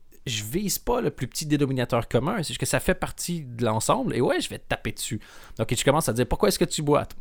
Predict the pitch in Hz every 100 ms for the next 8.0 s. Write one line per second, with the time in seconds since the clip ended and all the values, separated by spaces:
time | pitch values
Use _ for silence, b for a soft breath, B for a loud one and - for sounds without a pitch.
0 | - 110 104 107 110 160 120 107 104 110
1 | 113 - 123 120 B B B - 117 -
2 | - 160 123 123 160 165 - 117 120 -
3 | 143 127 127 135 123 117 107 - 107 110
4 | - - b b b - 214 135 - -
5 | 269 - - - - 120 123 - - -
6 | 113 - 170 135 120 151 160 123 110 110
7 | 139 117 104 - 165 170 160 147 147 196